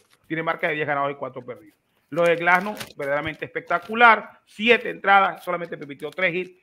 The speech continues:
no le dieron carrera, no regaló boletos y tuvo, propinó catorce chocolates. Willy Wonka, eh, ochenta y ocho envíos nada más.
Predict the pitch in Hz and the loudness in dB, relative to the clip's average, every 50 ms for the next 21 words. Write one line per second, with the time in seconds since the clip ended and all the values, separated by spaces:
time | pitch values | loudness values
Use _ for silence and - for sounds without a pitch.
0 | _ _ - 147 165 175 180 190 208 226 233 226 226 - - 160 160 156 151 156 | _ _ -18 -14 -12 -8 -4 0 0 2 2 0 -2 -4 -8 -6 -6 -4 -4 -4
1 | 170 180 170 - 156 147 143 160 165 170 165 165 165 170 170 175 185 202 226 233 | -6 -6 -6 -6 -6 -4 -2 -2 -2 0 -2 -4 -4 -8 -12 -6 -2 0 2 2
2 | 233 214 202 175 165 160 175 180 180 175 175 175 175 - 196 196 _ 190 190 190 | 2 0 0 -2 -2 -2 -2 -4 -4 -4 -6 -8 -10 -12 -14 -14 _ -16 -20 -20
3 | _ - 175 185 196 202 196 - _ _ _ - - 185 185 175 170 190 190 - | _ -16 -12 -10 -10 -12 -12 -16 _ _ _ -6 -6 -6 -6 -4 -8 -8 -8 -2
4 | - 190 180 - - 220 214 208 196 202 208 202 208 - 175 - - 143 156 160 | -2 -2 -2 0 -2 -4 -4 -4 -6 -8 -12 -12 -10 -12 -14 -10 -6 -2 -2 -2
5 | 165 160 143 139 156 165 165 170 190 202 196 - - - 113 - - _ _ _ | -2 -2 -8 -10 -8 -8 -6 -2 0 0 0 -2 -4 -12 -12 -12 -12 _ _ _
6 | _ _ _ - 160 160 160 160 156 - _ _ _ - - - 190 180 - 190 | _ _ _ -10 -6 -6 -6 -6 -6 -10 _ _ _ -20 -14 -12 -12 -8 -6 -4
7 | 175 190 214 269 269 349 277 190 165 233 254 220 190 196 196 180 156 180 208 190 | -2 0 0 -2 0 0 -2 -2 0 0 0 2 4 4 4 4 4 6 6 6
8 | 165 | 6